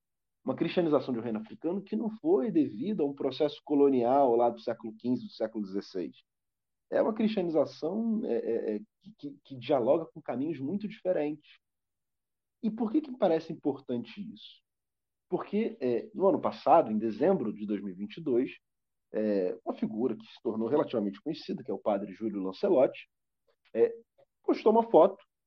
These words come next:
é, com um, um menino Jesus negro. E o padre Júlio sofreu, é, vários ataques que são de natureza, é, racial, racista, né?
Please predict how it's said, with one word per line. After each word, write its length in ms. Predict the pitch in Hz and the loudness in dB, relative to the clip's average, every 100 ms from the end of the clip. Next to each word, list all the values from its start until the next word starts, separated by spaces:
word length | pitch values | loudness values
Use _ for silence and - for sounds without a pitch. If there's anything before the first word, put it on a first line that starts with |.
| _ _ _ _ _ - _ | _ _ _ _ _ -20 _
é, 260 | - 107 117 | -6 -2 -2
com 220 | - 170 | -2 -2
um, 480 | 156 185 185 156 143 | 0 -2 -4 -4 -2
um 40 | 175 | 2
menino 380 | 170 147 151 | 4 6 6
Jesus 480 | 143 185 156 160 190 - | 6 4 4 -2 -2 -4
negro. 380 | 220 190 175 - - _ _ _ _ _ _ _ _ _ _ _ _ _ _ _ | 2 4 4 -2 -12 _ _ _ _ _ _ _ _ _ _ _ _ _ _ _
E 80 | - | 2
o 40 | 262 | 6
padre 280 | 127 143 | 6 4
Júlio 440 | 147 117 156 196 131 | -2 -2 -2 -2 -4
sofreu, 760 | - 127 - 107 147 151 101 - | -8 -12 -8 -2 0 0 -4 -4
é, 260 | 95 92 90 | -4 -4 -2
vários 360 | 98 147 151 | 2 2 2
ataques 640 | 143 117 95 - - - - | -2 0 0 0 -2 -20 -20
que 200 | - - | -14 -12
são 360 | - - 110 95 | -12 -10 -10 -8
de 100 | 113 | -6
natureza, 840 | 113 117 - 95 110 147 160 104 - _ _ _ _ - | -6 -6 -4 -4 -2 0 0 -2 -8 _ _ _ _ -8
é, 420 | 120 98 95 80 80 | -2 -2 -2 -4 -2
racial, 460 | 123 - 156 160 | -2 2 6 6
racista, 540 | 104 98 - - - 95 | 4 -6 -6 -6 -6 -6
né? 220 | 123 | -6